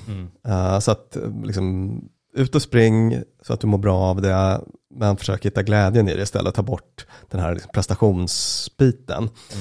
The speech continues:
Speaker 1: Mm.
Speaker 2: eh, just där och då. Och sen så när du är på en bättre plats så kan du kanske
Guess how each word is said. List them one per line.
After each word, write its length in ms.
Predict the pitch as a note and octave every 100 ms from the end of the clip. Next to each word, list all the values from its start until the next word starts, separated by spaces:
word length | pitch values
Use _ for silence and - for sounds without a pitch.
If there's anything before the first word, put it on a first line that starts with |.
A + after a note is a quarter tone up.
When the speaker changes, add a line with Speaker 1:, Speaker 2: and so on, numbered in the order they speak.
| F2+ - -
Speaker 1:
Mm. 560 | G2 F#2 F2+ F2+ F#2 -
Speaker 2:
eh, 80 |
just 260 | C3 A#2+ -
där 160 | A2 G#2+
och 80 |
då. 300 | B2+ B2 A2 A2 - -
Och 120 | A#2
sen 120 | A2
så 100 | G#2
när 100 | G2
du 220 | F#2 F2+
är 40 | -
på 100 | G2
en 80 |
bättre 240 | A#2+ D#3+ -
plats 260 | - -
så 60 | -
kan 160 | - E2
du 160 | F2
kanske 420 | - - - G1+